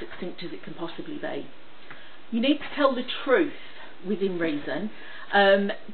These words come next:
don't say anything that you can't substantiate or back up or give an example of. It's the same advice I give when teaching students how to write their C Vs. If you can't give an example, don't say it. And definitely don't lie about things like grades,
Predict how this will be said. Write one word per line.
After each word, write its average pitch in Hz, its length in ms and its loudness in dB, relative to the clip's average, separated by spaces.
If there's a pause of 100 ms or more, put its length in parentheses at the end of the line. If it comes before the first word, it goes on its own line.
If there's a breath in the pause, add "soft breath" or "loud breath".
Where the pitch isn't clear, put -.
don't 269 360 8
say 254 160 4
anything 233 380 -2
that 214 100 -2
you 208 140 -2
can't 220 380 2
substantiate 190 800 4
or 175 100 2
back - 320 2 (100)
up 190 320 0
or 185 120 2
give 196 160 2
an 185 80 -2
example 165 580 -2
of. 151 140 4 (220 loud breath)
It's 196 120 -4
the 185 120 -6
same 240 360 2
advice 202 380 4
I 190 80 0
give 185 240 -2
when 175 340 -4 (580)
teaching 190 300 -4
students 185 260 2
how 180 100 -2
to 180 100 -6
write 185 180 2
their - 180 -4
C 175 180 4
Vs. 170 260 2 (320 loud breath)
If 214 160 -2
you 220 100 2
can't 240 420 2
give 220 120 -2
an 208 80 0
example, 190 760 0 (460 loud breath)
don't 190 280 6 (120)
say 185 180 6
it. 135 240 -2 (320)
And 185 260 0
definitely 208 500 2
don't 185 240 0
lie 170 180 4
about 165 260 2
things 175 200 -4
like 170 220 -2
grades, 208 420 6